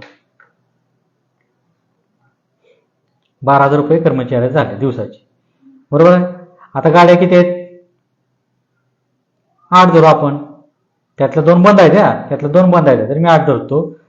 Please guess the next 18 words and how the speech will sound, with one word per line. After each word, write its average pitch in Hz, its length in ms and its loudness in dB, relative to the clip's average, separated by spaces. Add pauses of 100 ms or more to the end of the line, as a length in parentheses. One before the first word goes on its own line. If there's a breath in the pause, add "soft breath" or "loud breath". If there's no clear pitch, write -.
(220 soft breath)
आठ 175 180 2
गाड्या 151 280 4
धरल्या. 98 300 -6
हम्म? 233 640 -6 (920 soft breath)
तर 165 120 4
मी 185 120 2
माहिती 185 320 0
काढली 160 500 0
तर 180 160 4
एका 175 340 2
गाडीला 156 380 2
आठवड्याला 180 640 2 (560)
हजार 175 400 2
ते 185 60 0
बाराशे 160 400 4
रुपयाचं 156 340 0
डिझेल 135 220 -2
लागतं. 123 280 -4